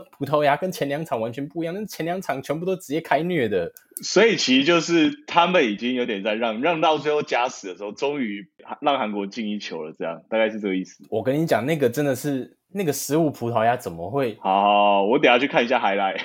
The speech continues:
Speaker 2: <laughs>
Speaker 1: 好，我觉得讲那么多没有用啦。你只要看到C罗中场下来，你就知道为什么了啦。
Speaker 2: 对啊，对啊，我觉得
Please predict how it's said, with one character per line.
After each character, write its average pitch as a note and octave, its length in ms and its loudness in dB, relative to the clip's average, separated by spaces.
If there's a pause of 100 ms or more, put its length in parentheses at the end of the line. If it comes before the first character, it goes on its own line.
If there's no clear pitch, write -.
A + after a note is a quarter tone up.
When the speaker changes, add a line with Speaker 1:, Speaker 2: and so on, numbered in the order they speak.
(100)
Speaker 2:
<laughs> A#2+ 200 -10
Speaker 1:
好， - 80 4
我 A#2 100 2
觉 D3+ 140 2
得 F3+ 100 6 (240)
讲 A2+ 140 0
那 C#3+ 60 0
么 E3 80 0
多 E3 80 2
没 D#3+ 80 4
有 A#2+ 80 4
用 C3 160 4
啦。 D2+ 120 -4 (300)
你 C#3+ 120 -2
只 D#3 80 4
要 E3 80 8
看 F3+ 120 2
到 E3+ 60 6
C D#3+ 180 0
罗 C#3+ 140 6
中 C#3+ 180 6
场 A2+ 180 -2
下 B2+ 180 4
来， G#2 100 0
你 G2+ 60 -6
就 G2+ 40 -8
知 G#2+ 80 -12
道 A2+ 120 4
为 A#2+ 80 -2
什 G2+ 120 -10
么 D2+ 140 -10
了 - 60 -12
啦。 - 140 -16
Speaker 2:
对 A#2+ 260 4
啊， F#2+ 160 2
对 A#2 260 2
啊， F#2+ 160 2
我 G#2+ 80 -2
觉 D3 200 4
得 F3 100 -2